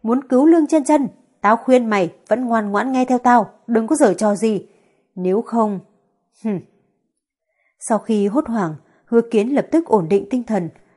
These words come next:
thái độ vẫn ngông nghênh, vô lễ như cũ. Thật sao? Nếu mày cảm thấy không hề có liên quan, vậy tao lập tức gọi điện thoại cho Thư Cách Gia.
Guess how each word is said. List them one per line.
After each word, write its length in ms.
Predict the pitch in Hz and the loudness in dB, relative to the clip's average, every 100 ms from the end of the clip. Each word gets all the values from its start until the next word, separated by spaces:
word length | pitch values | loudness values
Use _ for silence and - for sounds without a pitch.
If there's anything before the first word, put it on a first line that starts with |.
| _ - | _ -8
thái 160 | 208 | -4
độ 280 | 254 233 180 175 | 2 4 2 -2
vẫn 220 | 208 254 | -4 -2
ngông 240 | 247 220 | -2 -2
nghênh, 180 | 233 226 190 - | -2 -2 -4 -4
vô 180 | 220 208 | 0 0
lễ 220 | 202 262 | 0 0
như 140 | 254 | -2
cũ. 300 | 240 226 320 _ _ _ _ _ _ _ _ _ _ _ - - _ _ | -2 -4 -4 _ _ _ _ _ _ _ _ _ _ _ -20 -20 _ _
Thật 160 | - 240 | -6 -6
sao? 280 | - 262 262 277 _ _ _ _ _ | -2 0 0 -2 _ _ _ _ _
Nếu 180 | 196 220 | -2 0
mày 180 | 349 233 | 0 0
cảm 220 | 208 180 | 0 0
thấy 220 | 156 196 | -2 -4
không 240 | 254 277 262 | 0 0 0
hề 180 | 226 180 | 0 0
có 120 | 262 | 0
liên 200 | 262 240 | 0 0
quan, 240 | 247 233 202 _ _ _ | 0 0 -4 _ _ _
vậy 260 | 226 208 196 | 0 0 2
tao 100 | 254 | 2
lập 180 | 240 180 - | 2 0 0
tức 140 | 302 | 0
gọi 160 | - 208 | 2 0
điện 160 | 196 | 0
thoại 220 | 180 208 | 2 0
cho 160 | - 247 | 2 -2
Thư 200 | 247 247 | 0 0
Cách 200 | 240 302 - | 2 -2 0
Gia. 260 | 233 220 | 0 0